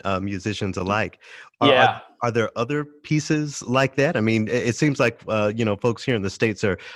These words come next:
Speaker 1: are, uh, so ignorant when it comes to Mexican classical music. You know, I'm familiar with,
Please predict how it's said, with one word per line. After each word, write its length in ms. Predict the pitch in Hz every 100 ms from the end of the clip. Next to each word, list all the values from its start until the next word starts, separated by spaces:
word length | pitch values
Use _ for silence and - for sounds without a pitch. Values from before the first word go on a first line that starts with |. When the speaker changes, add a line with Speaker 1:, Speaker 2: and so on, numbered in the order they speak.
| - -
Speaker 1:
are, 260 | 98 98
uh, 200 | 98 95
so 240 | - 110 -
ignorant 400 | 113 107 101 98
when 100 | 95
it 100 | 92
comes 360 | 113 107 98
to 100 | -
Mexican 560 | 92 104 104 110 101 92
classical 460 | 113 101 98 -
music. 420 | 98 101 98 90 104
You 80 |
know, 100 | 101
I'm 120 | 92 92
familiar 440 | 101 107 110 104
with, 180 | 95